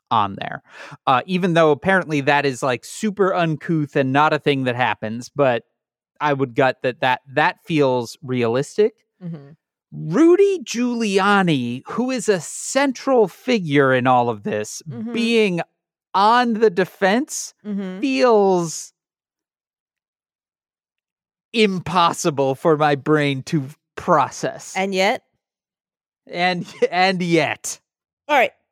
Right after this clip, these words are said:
Speaker 2: Trump's team, let's just say you have to pick five people. My
Speaker 1: I
Speaker 2: tr-,
Speaker 1: want it.
Speaker 2: Trump dream team. Obviously, Rudy Giuliani. All right.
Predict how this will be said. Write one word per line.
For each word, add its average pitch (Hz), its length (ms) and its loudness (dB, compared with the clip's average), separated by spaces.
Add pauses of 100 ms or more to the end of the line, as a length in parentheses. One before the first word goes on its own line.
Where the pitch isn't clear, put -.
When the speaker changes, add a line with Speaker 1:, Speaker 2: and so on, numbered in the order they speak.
(140)
Speaker 2:
Trump's 349 380 -2
team, 254 440 -4
let's 320 220 0
just - 200 -8
say 269 120 0
you 247 60 2
have 220 140 0
to 208 80 -12
pick - 180 -8
five 180 360 0
people. - 460 -12 (680)
My 180 420 0
Speaker 1:
I 117 120 -4
Speaker 2:
tr-, 113 60 -6
Speaker 1:
want 123 220 -2
it. 117 40 -2
Speaker 2:
Trump 185 240 0 (160)
dream 165 240 -6
team. - 260 -18
Obviously, 226 560 2 (720)
Rudy 165 340 -6
Giuliani. 185 640 0 (880)
All 165 80 0
right. 156 180 0